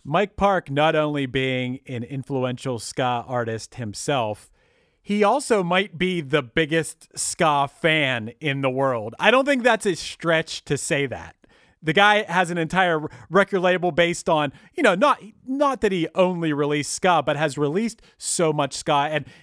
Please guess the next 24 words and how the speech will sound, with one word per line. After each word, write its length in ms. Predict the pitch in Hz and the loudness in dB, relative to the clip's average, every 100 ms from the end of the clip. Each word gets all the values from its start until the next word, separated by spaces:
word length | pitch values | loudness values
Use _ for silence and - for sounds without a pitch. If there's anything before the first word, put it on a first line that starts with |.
| - | -4
and, 240 | 180 160 135 - - | -2 -2 -6 -16 -6
you 160 | 226 220 | 0 2
know, 220 | 147 143 - 151 | 0 -4 -14 -20
been 460 | 135 208 214 190 - _ | -4 -2 -2 -4 -10 _
the 160 | 165 170 | -6 -4
person 440 | 190 196 - 185 | -2 -2 -2 -4
who 240 | 165 170 156 | 0 -2 -2
put 220 | - 202 | -4 -2
together 260 | 196 180 | 0 0
the 100 | 156 | -2
Ska 300 | 147 - 180 | -4 -2 0
Against 400 | 175 165 165 - | 0 0 -6 -6
Racism 600 | 143 180 175 180 143 151 | -6 -4 -4 -4 -4 -4
tour 460 | 135 160 147 143 139 | -4 -2 0 0 -2
and 100 | 143 | -2
just 180 | 175 151 | -4 2
done 200 | 247 208 - _ - | 2 0 -12 _ -8
so 360 | - - 240 | -4 4 4
many 280 | 262 262 240 | 4 2 -2
things 640 | - - 226 233 180 165 - | -4 2 2 2 -2 -6 -4
in 240 | 185 175 | -2 0
the 80 | 165 | 0
name 560 | 156 160 175 190 196 202 - | 0 0 0 0 0 -4 -2
of 480 | 180 170 165 147 | 2 2 0 -4